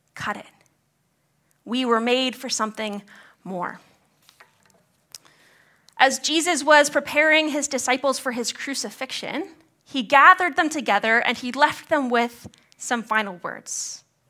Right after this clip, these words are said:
He left them with some words that he wanted to stick with them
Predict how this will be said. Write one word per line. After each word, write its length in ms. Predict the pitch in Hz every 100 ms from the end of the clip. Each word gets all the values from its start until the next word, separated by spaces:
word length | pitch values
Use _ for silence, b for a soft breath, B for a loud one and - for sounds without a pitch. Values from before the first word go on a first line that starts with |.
| _ _
He 60 |
left 140 | 262 254
them 140 | 277
with 260 | 269 262 - B B -
some 200 | 254 247
words 300 | 359 381 -
that 120 | 294
he 140 | 285
wanted 360 | 277 285 285 285
to 100 | 254
stick 420 | - - 349 -
with 280 | - 330 -
them 300 | 220 240